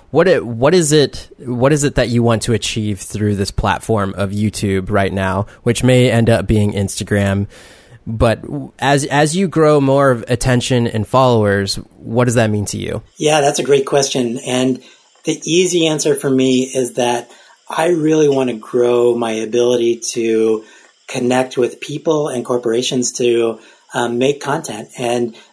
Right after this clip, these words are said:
Speaker 2: that will hopefully, in turn, that the goal for me is to be able to either pay for my kids' college, go on incredible vacations, um, afford new gear because I don't have to buy it. I'm getting an exchange for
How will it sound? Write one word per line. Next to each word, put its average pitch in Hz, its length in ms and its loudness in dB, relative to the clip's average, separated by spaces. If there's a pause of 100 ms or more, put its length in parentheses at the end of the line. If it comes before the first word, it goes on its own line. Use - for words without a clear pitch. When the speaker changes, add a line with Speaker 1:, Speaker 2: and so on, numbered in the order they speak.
(180)
Speaker 2:
that 139 380 0 (560)
will 123 200 0
hopefully, 127 720 2
in 120 160 -2
turn, 123 440 0
that 120 300 -4
the 135 80 -2
goal 131 240 2
for 123 120 -6
me 120 360 -2 (240)
is 123 280 0 (140)
to 117 420 2
be 120 200 2
able 113 180 0
to 117 500 -2 (280)
either 113 480 0 (440)
pay 127 160 2
for 131 120 -4
my 123 120 2
kids' 120 260 -2
college, 127 800 0 (140)
go 127 200 2
on 123 100 0
incredible 117 420 -2
vacations, 123 840 0 (340)
um, 107 420 -6 (360)
afford 135 580 4
new 123 260 2
gear 131 480 4
because 120 380 -2
I 120 60 2
don't 123 180 -2
have 120 140 -6
to 131 80 -4
buy 113 180 -2
it. 123 160 0
I'm 117 120 -2
getting 117 280 -2
an 117 60 -6
exchange 117 420 -6
for 107 320 -4